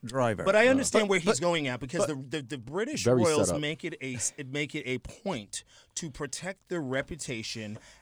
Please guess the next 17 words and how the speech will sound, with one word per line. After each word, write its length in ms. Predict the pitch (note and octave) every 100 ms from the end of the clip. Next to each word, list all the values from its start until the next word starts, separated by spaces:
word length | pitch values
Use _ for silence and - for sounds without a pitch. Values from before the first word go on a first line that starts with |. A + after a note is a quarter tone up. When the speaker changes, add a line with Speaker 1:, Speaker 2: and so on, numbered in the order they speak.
| _
Speaker 2:
at 360 | C3+ C#3 C#3+ - -
all 300 | B2+ B2 A#2+
costs. 500 | - C#3 G#2 F#2 -
And 140 | C#3
Hector 380 | C#3 G#3+ - E4+
brings 320 | A#3+ F#3+ E3+
up 160 | D#3 C#3+
a 40 |
very 380 | A#2+ C3 C#3 C#3+
good 480 | B2 A2+ C3 B2 C3+ _ _ _
word. 480 | A#2+ D3+ G#2 G2 A2 _ -
He 160 | G3 F#3+
said 260 | - F#3+
lost 600 | B2+ A#2+ B2+ C#3 C#3+ - -
control. 680 | C#3 C3 - B2+ E2+ G1+ - - - - -
With 400 | C3+ D#4+ G#4 -
Harry 800 | - - G#3+ A#3+ D#3+ A2+ G2+